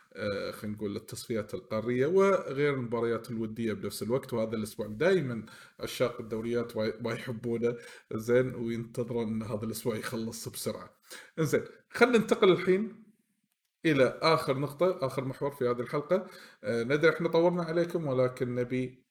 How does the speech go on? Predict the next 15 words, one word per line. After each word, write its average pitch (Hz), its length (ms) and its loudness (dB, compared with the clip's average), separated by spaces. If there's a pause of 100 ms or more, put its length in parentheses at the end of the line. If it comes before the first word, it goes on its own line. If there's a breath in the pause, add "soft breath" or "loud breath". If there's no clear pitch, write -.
يعني 117 320 0 (160)
لازم 123 300 4
نتكلم 120 380 -2
عن 120 140 -6
هذا 120 180 -2
الموضوع، 123 300 0
لأنه 160 320 2
تو 247 340 4
صاير 190 540 8
يوم 165 200 2
الأمس 170 400 -4
اللي 151 160 0
هو 147 200 2
يوم 139 300 0
الجمعة، 143 420 -4